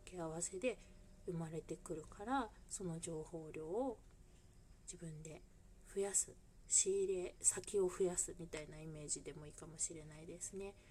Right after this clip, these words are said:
で、それを引き出せる、もうアイドリング状態ですよね、車で。そういう引き出せる状態を作っていくっていうことと、そのアイデアを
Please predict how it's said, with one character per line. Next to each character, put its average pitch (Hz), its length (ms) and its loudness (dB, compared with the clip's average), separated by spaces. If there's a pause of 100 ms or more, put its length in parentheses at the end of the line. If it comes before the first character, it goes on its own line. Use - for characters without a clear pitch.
(320)
で、 226 100 -4
そ - 160 2
れ 214 180 2
を 269 120 4 (260)
引 - 200 2
き - 20 8
出 185 120 4
せ 220 180 6
る、 160 160 4 (340)
も 165 200 -2
う - 40 -4
ア 214 80 4
イ 254 60 6
ド 294 100 0
リ 285 140 -2
ン 277 100 4
グ 269 100 6
状 277 220 4
態 - 220 -2
で 180 140 -2
す - 100 -4
よ 160 60 -8
ね、 165 160 -6
車 165 400 -6
で。 - 180 -8 (300)
そ - 160 -4
う 220 40 0
い 214 40 0
う - 20 -2
引 - 240 -10
き - 0 -
出 269 120 0
せ 311 160 2
る 254 160 2
状 165 200 -2 (100)
態 240 260 -2
を 277 200 -2
作 - 240 -6
っ 196 40 -10
て - 240 -4
い 165 80 -2
く - 140 -16
っ - 20 -16 (300)
て 302 80 -4
い 302 40 -2
う 285 40 -6
こ 359 140 0
と 349 160 -4
と、 277 260 0 (460)
そ - 140 -4
の 104 280 -4 (680)
ア 254 100 -2
イ 254 100 0
デ 214 160 4
ア 190 140 -2
を 247 260 4